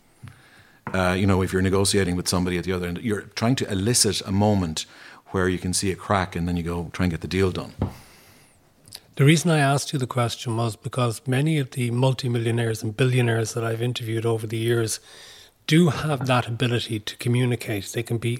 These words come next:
Speaker 2: utterly charming. They can also, some of them by reputation, be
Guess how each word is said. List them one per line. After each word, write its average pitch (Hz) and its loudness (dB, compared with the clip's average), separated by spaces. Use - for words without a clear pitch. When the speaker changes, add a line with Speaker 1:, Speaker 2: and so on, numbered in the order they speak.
Speaker 2:
utterly 131 2
charming. 127 2
They 214 0
can 196 0
also, 233 2
some 190 0
of 175 0
them 165 0
by 151 0
reputation, 139 -2
be 123 -4